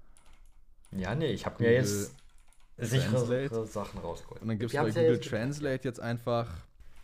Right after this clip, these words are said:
Speaker 1: Polnisch Kubica.
Speaker 2: Kubica. Und dann spielst du mal ab, ich hör's mir mal an. Es ist Kubica, okay.
Speaker 1: Ja,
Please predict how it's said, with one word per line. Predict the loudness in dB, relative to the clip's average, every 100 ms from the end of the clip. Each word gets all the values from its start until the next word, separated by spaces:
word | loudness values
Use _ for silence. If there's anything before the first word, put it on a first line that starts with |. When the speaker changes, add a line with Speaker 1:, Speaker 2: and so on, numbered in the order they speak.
| -18 -4
Speaker 1:
Polnisch | 4 4 4 -2
Kubica. | -4 -6 -6 -8 -14 -18 -18 -16 -10
Speaker 2:
Kubica. | -6 -4 -4 -2 -2 0 -2 -10 -20 -20 -20 -16
Und | -8 -2
dann | -2
spielst | 0 -4 -2
du |
mal | -2
ab, | -2
ich | -2 -2
hör's | 0
mir | 0
mal | 0
an. | 0 -2 -8 -20 -20 -20 -20 -20 -20 _ _ _ _ _ _
Es | 4 6
ist | 4
Kubica, | -4 -6 -4 -6 -8 -8
okay. | -8 -6 -2
Speaker 1:
Ja, | -2